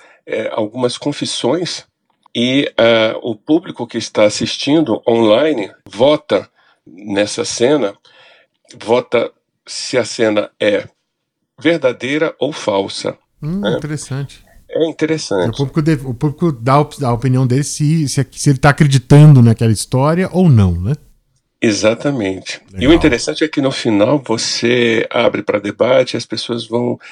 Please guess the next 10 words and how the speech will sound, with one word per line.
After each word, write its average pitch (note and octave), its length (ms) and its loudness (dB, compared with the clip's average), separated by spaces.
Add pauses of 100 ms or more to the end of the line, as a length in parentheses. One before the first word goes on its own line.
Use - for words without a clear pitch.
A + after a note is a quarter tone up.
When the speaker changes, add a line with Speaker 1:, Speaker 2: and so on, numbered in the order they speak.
(140)
Speaker 1:
justificar - 400 0
um D3+ 60 2
pouco D#3 260 -4
seus C#3+ 240 0
votos, A#2+ 440 -2
né? A#2 100 -2
Porque A#2+ 460 -6
é B2+ 80 -2
muito D3+ 840 0
curioso. A2+ 600 -2